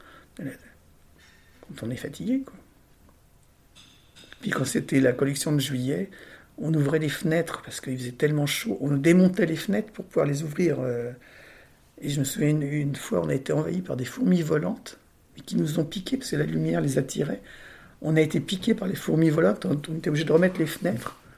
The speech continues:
C'était une horreur et on crevait de chaleur à l'époque. Et à l'époque, on allait, en, au mois de juillet surtout, on allait chercher des, des pains de glace qu'on nous livrait dans la cour.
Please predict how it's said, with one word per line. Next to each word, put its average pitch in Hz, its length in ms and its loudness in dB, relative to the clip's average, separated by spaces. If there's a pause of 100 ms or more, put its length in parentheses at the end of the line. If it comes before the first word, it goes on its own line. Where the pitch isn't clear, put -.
(720)
C'était 143 320 0
une 143 100 4
horreur 185 400 4
et 147 140 2
on 135 60 4
crevait 170 280 -4
de - 60 -4
chaleur 175 440 0
à 135 60 -4
l'époque. 131 480 -12 (1500)
Et 139 100 4
à - 20 6
l'époque, 147 380 2
on 139 100 4
allait, 139 380 2 (640)
en, 131 440 -4
au - 40 -4
mois 147 140 2
de 143 60 0
juillet 151 300 0
surtout, - 520 -4
on 151 100 0
allait 156 140 2
chercher - 440 2
des, 151 220 0 (180)
des 156 140 -6
pains 208 260 6
de 151 320 2
glace - 500 0 (600)
qu'on - 140 0
nous 156 140 4
livrait 151 460 2 (1000)
dans 139 100 2
la 131 120 6
cour. - 380 2